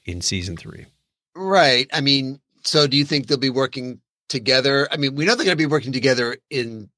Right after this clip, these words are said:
Speaker 2: the season opener because that's the second half of the cliffhanger where they've
Speaker 1: Right.
Speaker 2: gone off to try to come up with a solution.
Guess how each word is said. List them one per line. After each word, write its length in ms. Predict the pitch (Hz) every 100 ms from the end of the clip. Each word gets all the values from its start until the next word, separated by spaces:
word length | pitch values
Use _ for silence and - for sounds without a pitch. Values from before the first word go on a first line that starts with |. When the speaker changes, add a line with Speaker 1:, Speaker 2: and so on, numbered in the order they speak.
| -
Speaker 2:
the 100 | 120
season 360 | - 135 113
opener 300 | 127 127 107 101
because 360 | 107 110 104
that's 240 | 120 107 -
the 60 |
second 300 | - 110 107
half 140 | 104 101
of 60 |
the 60 | 98
cliffhanger 460 | - 156 131 120 110
where 80 | 107
they've 100 | 95
Speaker 1:
Right. 80 |
Speaker 2:
gone 180 | 120 107
off 120 | 107 -
to 100 | -
try 160 | -
to 80 | 101
come 160 | - 104
up 140 | 104
with 100 | 101 - _ -
a 80 | -
solution. 320 | - - 135